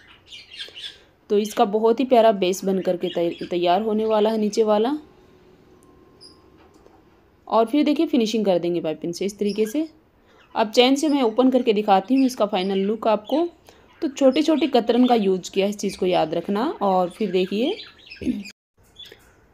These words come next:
लेकिन देखिए कितना प्यारा हमारा हैंड पर्स बन करके तैयार हो जाता है।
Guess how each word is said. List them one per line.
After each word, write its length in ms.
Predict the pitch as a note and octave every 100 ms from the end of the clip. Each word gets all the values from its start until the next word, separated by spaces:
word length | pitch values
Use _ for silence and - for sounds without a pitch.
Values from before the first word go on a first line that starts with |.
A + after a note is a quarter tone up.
| _ _ _ - - - _ _
लेकिन 340 | G#3+ A#3+ C4 C#4+
देखिए 200 | C4+ D4+
कितना 340 | C#4+ - B3+ C4+
प्यारा 280 | B3+ A3+ A3+
हमारा 320 | G#3 G#3 G#3+
हैंड 260 | A3 F#3+ F3+
पर्स 280 | G#3 G#3 G3
बन 180 | F#3
करके 240 | F#3 F#3 F#3+
तैयार 400 | F#3+ F3+ E3+ F#3
हो 120 | A3
जाता 300 | G#3+ A#3 A#3+
है। 220 | A#3+ C4